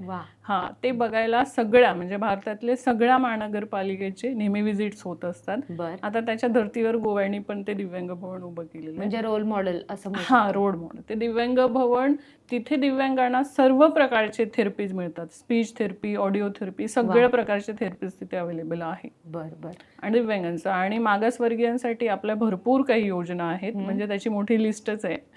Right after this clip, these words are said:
Speaker 1: बरं. आणि
Speaker 2: <laughs> अ,
Speaker 1: ही सगळ्या योजना जर हव्या असतील लोकांना,
Speaker 2: हम्म,
Speaker 1: तर
Speaker 2: हम्म.
Speaker 1: नेमकं तुम्ही पोहोचता कसं लोकांपर्यंत? कारण
Speaker 2: अ,
Speaker 1: योजना खूप असतात,
Speaker 2: हम्म,
Speaker 1: पण
Speaker 2: हम्म.
Speaker 1: लोकांना माहिती नसते, असं होतं
Speaker 2: बरोबर
Speaker 1: थोडंसं.
Speaker 2: आहे. अ, आपले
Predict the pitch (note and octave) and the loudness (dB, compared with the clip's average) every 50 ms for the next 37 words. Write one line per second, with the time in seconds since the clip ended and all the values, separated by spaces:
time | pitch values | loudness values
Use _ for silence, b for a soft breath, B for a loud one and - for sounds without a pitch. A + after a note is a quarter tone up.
0 | - - F#3+ G#3 F#3+ G#3 G3+ G3 G3 - B B B B B B - A3+ B3 B3+ | 0 0 2 2 0 0 0 -2 -2 -4 B B B B B B -2 0 2 2
1 | B3+ - - D4 C#4+ D4 C#4+ A#3+ B3 C#4 C#4+ C#4 B3+ A#3 G#3+ F#3 A#3+ B3 B3+ B3+ | 2 4 2 2 2 2 0 2 4 4 4 4 4 2 2 2 2 2 2 2
2 | B3+ B3+ C4+ C#4 B3 A3+ G3 F#3+ F#3+ A3+ A#3 A3+ A3+ - A3 G#3 F#3+ F3 E3+ - | 2 0 0 -2 0 -2 -2 0 2 2 2 0 0 -4 -2 0 0 -2 -2 -2
3 | F3+ E3+ E3+ G3+ A#3 G#3+ G#3+ G#3 G#3 F3+ F#3 B B B B B - - A#3 A#3+ | -4 -2 0 0 0 0 2 0 0 0 -2 B B B B B -8 -6 -2 0
4 | B3 B3 A#3+ D4+ D#4 D#4+ D#4+ D4+ D4 D#4+ D4 D#4 C#4+ C4 B3 A#3+ B3 - C#4 D4 | 0 0 2 0 0 0 2 2 2 2 0 2 2 0 0 0 0 0 0 0
5 | C#4+ C4 B3+ B3 A#3 G#3 F#3+ F3+ - F3 F3 F3 D#3+ F3 E3 E3 D#3 D#3 D3 - | 0 0 -2 -2 -2 -2 -2 -2 -2 -4 -4 -4 -4 -4 -4 -4 -6 -8 -10 -12
6 | D3+ D3+ - _ _ - G#3+ A3+ B3 C4 B3+ A#3+ G#3 G3 A3+ C4 C#4+ D4+ C#4+ - | -16 -18 -18 _ _ -4 -2 -2 0 2 2 4 4 4 4 4 4 2 2 0
7 | D#4 B3+ C#4+ C4+ B3 B3+ - G#3+ F#3 - - - - A3+ G#3+ G#3 G#3 C4 C4 B3+ | -2 0 2 0 0 0 -2 -2 -2 -2 -4 -4 -4 -2 0 2 2 6 6 4
8 | B3 B3+ C4+ C#4+ D4+ C#4+ B3+ A3 A3 A3 G3+ - C#4+ D#4 C#4+ C4 A3+ A#3 - G3+ | 4 4 2 4 4 2 2 0 0 -2 -2 2 2 4 4 4 2 0 -2 -2
9 | - - F#3+ - A#3 A3 G3+ G3 F#3+ - F#3 - - E3+ E3 E3 E3 - - D#3+ | -2 -2 -2 -4 -6 -6 -4 -6 -6 -6 -6 -6 -6 -6 -6 -6 -8 -10 -16 -18
10 | D#3+ - _ _ _ _ - - G3 G3 G3 G3 G3+ G3+ G3+ G3+ G#3 - - - | -18 -20 _ _ _ _ -8 -4 -2 0 0 2 2 2 2 0 -2 -2 0 -2
11 | G3 - - A#3 A#3+ A#3+ C4 C#4+ | -2 -2 0 0 2 2 2 2